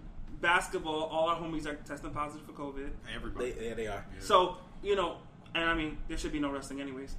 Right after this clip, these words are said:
Speaker 1: But anyways, but you know.
Speaker 3: There shouldn't be sports.
Speaker 1: There shouldn't be sports going on right now, but this is where we at,
Speaker 3: <laughs>
Speaker 1: you know. In a post, in a post-covid world, I would really like to see, uh, just like, and I have an idea for it, and I can't talk about it because there are people that have a very similar idea to me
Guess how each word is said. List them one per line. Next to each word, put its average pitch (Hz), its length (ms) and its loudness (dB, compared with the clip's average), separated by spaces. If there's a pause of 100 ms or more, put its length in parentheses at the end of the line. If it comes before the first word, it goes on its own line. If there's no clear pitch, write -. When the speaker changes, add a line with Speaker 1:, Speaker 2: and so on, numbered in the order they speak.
(100)
Speaker 1:
But 196 120 6
anyways, 156 360 2 (220)
but 147 160 -6
you 165 80 -2
know. 139 120 -2 (540)
Speaker 3:
There 160 80 -6
shouldn't 202 180 6
be - 60 -2
sports. - 360 -2 (200)
Speaker 1:
There 175 80 -10
shouldn't 220 180 6
be 202 60 4
sports 196 260 2
going 175 180 0
on 165 120 2
right 160 80 2
now, 151 180 4
but 156 140 2
this 185 300 2
is 196 40 2
where 190 160 2
we 180 140 6
at, 156 220 2
Speaker 3:
<laughs> - 40 -6
Speaker 1:
you 147 80 -2
know. 160 200 2 (580)
In 190 120 4
a 185 40 4
post, 214 420 2
in 175 80 -2
a 165 80 -2
post-covid 202 640 0
world, 156 360 0
I 160 100 2
would 165 160 -2
really 170 160 0
like 156 200 -2
to 147 80 -10
see, 143 360 -2 (420)
uh, 135 120 -8
just - 240 -8
like, 143 160 -4 (420)
and 165 100 2
I 202 60 8
have 233 240 4
an 226 80 -4
idea 208 300 -2
for 208 180 0
it, 202 100 -4
and 147 80 -6
I 147 60 0
can't 170 240 -10
talk 175 160 -8
about 165 240 -8
it 156 60 -8 (120)
because 143 200 -4 (140)
there 151 120 -4
are 151 60 -6
people 156 240 -6
that 147 100 -8
have 139 100 -10
a 139 60 -8
very 147 140 -4
similar 160 300 -6
idea 165 280 -6
to 165 120 -6
me 170 280 -6